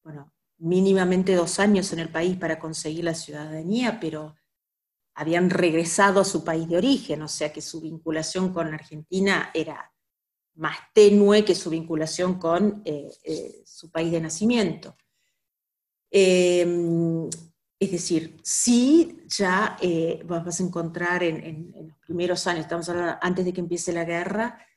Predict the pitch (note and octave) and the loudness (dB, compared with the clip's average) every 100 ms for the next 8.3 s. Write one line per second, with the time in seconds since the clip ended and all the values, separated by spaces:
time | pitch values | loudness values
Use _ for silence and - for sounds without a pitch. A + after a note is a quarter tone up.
0 | _ - E3+ F3 F#3 F#3+ F3+ F#3 F3+ F#3 | _ -4 -2 2 2 2 -2 -2 -2 -2
1 | F#3 F#3 F#3 F3 F3+ F#3+ G#3 A3+ - - | -2 -6 -6 -2 0 2 2 0 -6 -8
2 | - D#3+ D3+ - D#3 - E3+ E3 E3+ E3 | -4 -4 -4 -10 -14 -4 -4 -2 -2 -2
3 | D#3 D3+ D#3 D#3 E3 E3 F#3 F#3 F#3 G#3+ | -2 -4 -6 -8 -10 -8 -2 0 2 2
4 | A3 E3 D#3 - D#3+ F3 - E3 E3 - | 0 -6 -8 -10 -8 -8 -6 -8 -8 -4
5 | F#3 F#3+ - _ _ _ F3 E3 E3 E3 | -4 -4 -12 _ _ _ 0 0 -2 -2
6 | D#3+ D#3+ F3 F3 E3+ D#3+ E3 - D#3+ D#3 | -2 -2 -2 -2 -4 -6 -6 -4 -4 -4
7 | D#3+ E3 D#3 D#3 D3+ - G#3 G3 - F#3 | -4 -4 -6 -10 -14 -2 -2 0 -2 0
8 | F3+ F3+ | 0 -2